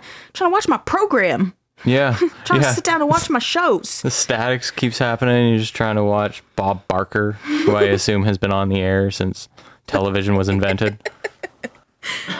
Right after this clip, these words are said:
Speaker 1: I, oh, I wonder what people were watching in December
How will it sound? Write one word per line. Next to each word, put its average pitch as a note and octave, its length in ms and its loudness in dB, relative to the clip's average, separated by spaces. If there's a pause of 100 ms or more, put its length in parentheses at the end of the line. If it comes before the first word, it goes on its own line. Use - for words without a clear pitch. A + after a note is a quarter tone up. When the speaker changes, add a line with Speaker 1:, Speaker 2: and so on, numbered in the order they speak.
(460)
Speaker 1:
I, C4+ 160 -6
oh, F4+ 240 0
I C4+ 120 2
wonder D4 280 2 (100)
what - 80 -6
people C4 260 -6
were A#3 160 2
watching G#3 400 0
in F#3+ 120 0
December D#3+ 640 -4